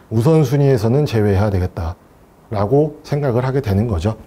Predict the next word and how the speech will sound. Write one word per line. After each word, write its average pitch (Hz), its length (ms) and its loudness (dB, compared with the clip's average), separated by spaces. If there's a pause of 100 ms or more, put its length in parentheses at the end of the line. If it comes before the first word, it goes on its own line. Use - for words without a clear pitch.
(1900)
네. 98 520 2